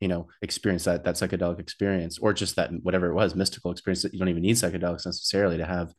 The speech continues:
a profound experience, but to integrate it, is it sitting down at a piano and just playing the white keys? Even if you don't know how to play, you can make nice sounds, but if you just play the white keys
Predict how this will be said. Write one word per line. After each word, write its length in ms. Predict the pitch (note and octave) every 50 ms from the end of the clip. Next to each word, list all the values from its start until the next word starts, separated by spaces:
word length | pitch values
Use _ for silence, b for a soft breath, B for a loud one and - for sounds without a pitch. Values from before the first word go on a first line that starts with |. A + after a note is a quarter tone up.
| b b b b _
a 20 | -
profound 340 | - F2+ - G#2 F#2+ F2+ F2
experience, 480 | E2+ - - A2 A2 A2 F#2+ F2 E2
but 160 | - - F2+ -
to 80 | F2+ -
integrate 560 | A#2 A2+ A2 - - G2 F2 G2 F#2+ G2+ F#2
it, 260 | F2 E2+ E2 - b b b b b b b b b _
is 200 | - G#2 G2 F#2
it 120 | G2+ G2 -
sitting 320 | - - G#2+ G#2 G2+ G2+
down 220 | F#2 G2+ A2+ C3+ A#2
at 100 | F#2 F2
a 40 | F2
piano 420 | E2+ - - F#2 F#2 F#2 F2+ F2+
and 80 | F2 E2+
just 320 | F2+ - - - _ _
playing 520 | - - G2 G2 G2+ G2 F#2+ F#2+ F2+ - _ _ -
the 60 | F#2+
white 220 | G2 G#2+ A2 -
keys? 440 | - - G2+ F2+ F2+ F2 F2 - - - -
Even 240 | G#2 G#2 G2+ A2
if 100 | G#2 G2+
you 60 | A2+ G#2
don't 120 | G#2 G#2
know 80 | G#2 G2
how 100 | G2+ G2+
to 60 | F#2
play, 420 | - - A2+ A2+ G#2+ G2+ F2+ - _ _ _ _ _ _ _ _ _ _ _ - - - -
you 100 | G2 F#2
can 100 | G2 G2
make 180 | G2+ F#2+ -
nice 180 | G#2+ G2+ G2 -
sounds, 300 | - A2+ A2+ A2+ G2 F2+
but 80 | G2
if 80 | F2+ -
you 60 | -
just 200 | - G2 F#2+ -
play 120 | - G#2+ A2
the 80 | A2+
white 200 | A2+ B2 B2 A#2+
keys 400 | A#2+ - G2+ F#2+ G2 F#2+ - -